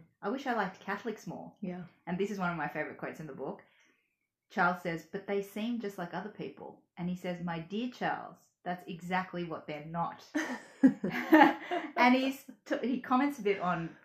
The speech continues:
Speaker 1: ca-, Catholics in England, so I'll, I'll skip over that bit. But he says, "That's exactly what they're not. They've got an entirely different outlook on life. Everything they think important is different from other people.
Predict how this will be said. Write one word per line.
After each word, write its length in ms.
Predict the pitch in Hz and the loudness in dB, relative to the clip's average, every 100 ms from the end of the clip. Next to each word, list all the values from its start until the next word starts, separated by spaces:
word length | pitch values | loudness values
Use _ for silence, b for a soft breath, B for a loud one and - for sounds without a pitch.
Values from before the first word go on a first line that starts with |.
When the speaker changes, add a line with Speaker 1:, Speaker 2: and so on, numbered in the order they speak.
| - | -6
Speaker 1:
ca-, 240 | 214 - - _ | -4 -4 -6 _
Catholics 440 | - 180 180 170 - | -6 -6 -4 -6 -6
in 120 | 160 | -6
England, 360 | 165 - 131 | -6 -6 -8
so 80 | 180 | -4
I'll, 160 | 151 - | -4 -2
I'll 120 | 170 | -4
skip 200 | - 202 175 | -2 -2 0
over 160 | 160 | 0
that 200 | 160 - | -2 -4
bit. 180 | - - - _ _ _ _ _ - | -6 -10 -12 _ _ _ _ _ -16
But 140 | - 196 | -2 0
he 80 | |
says, 300 | 185 180 165 165 b b b b b | 0 -2 -2 -6 b b b b b
"That's 140 | 180 | -8
exactly 320 | 185 233 349 | 0 2 2
what 160 | 262 202 | 0 0
they're 100 | 180 | -2
not. 360 | 156 143 - - - _ _ _ _ _ - | -2 -2 -4 -8 -18 _ _ _ _ _ -6
They've 160 | 175 | -4
got 180 | 185 190 | -2 -2
an 120 | 190 | 0
entirely 680 | 185 180 - 185 202 220 220 | -2 -4 -2 0 2 0 -2
different 420 | 180 180 180 180 | -2 -6 -4 -4
outlook 320 | 165 147 160 151 | -4 -4 -6 -8
on 160 | 160 | -8
life. 240 | 135 - - - _ _ | -8 -8 -10 -20 _ _
Everything 560 | 220 226 302 294 240 208 | -4 -2 -2 0 0 0
they 220 | 180 202 | 2 0
think 260 | 240 208 190 | 0 -6 -6
important 680 | 165 - 160 156 180 233 - _ - | -6 -6 -6 -4 -6 -10 -18 _ -8
is 140 | 165 | -8
different 340 | - 175 180 - | -6 -6 -6 -8
from 120 | 170 | -6
other 160 | 156 156 | -6 -6
people. 480 | 147 156 92 - | -10 -10 -12 -14